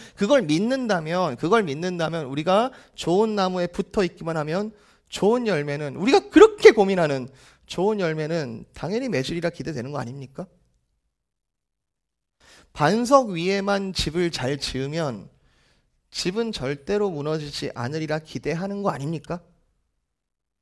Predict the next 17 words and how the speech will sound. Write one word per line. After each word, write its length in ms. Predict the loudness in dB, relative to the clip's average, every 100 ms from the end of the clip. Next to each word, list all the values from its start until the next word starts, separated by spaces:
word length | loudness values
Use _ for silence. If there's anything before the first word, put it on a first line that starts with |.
| _ _ _ _ _ _ _ _ _ _ _ _ _
우리는 320 | -6 -4 -4
이걸 340 | -6 -4 0 0
가리켜서 440 | 0 -2 -6 -8
뭐라고 340 | -6 -6 -6 -6
부르냐면 680 | -10 -10 -10 -10 -12 -14 -16
믿음이라고 600 | -12 -6 -4 -4 -6 -10
불러요. 380 | -16 -20 -20 _ _ _ _ _ _ _ _ _ _ _ _ _ _ _ _ _ _
아, 420 | -2 -2 -2 -8 -16
그분이 800 | -20 -6 -4 -4 -4 -4 -6 _
반석임을 800 | -10 -8 -8 -4 -6 -6 -10 -10
내가 220 | -10 -12
믿겠다. 640 | -14 -14 -14 -14 -18 -20 _ _ _ _ _ _ _ _ _
그분이 560 | -8 -4 -4 -4 -6 -8
좋은 540 | -8 -6 -4 -4 -6
나무이심을 880 | -10 -10 -10 -10 -10 -12 -12 -14 -14
내가 280 | -14 -14 -16
믿겠다. 600 | -16 -16 -18 -18 -20 -20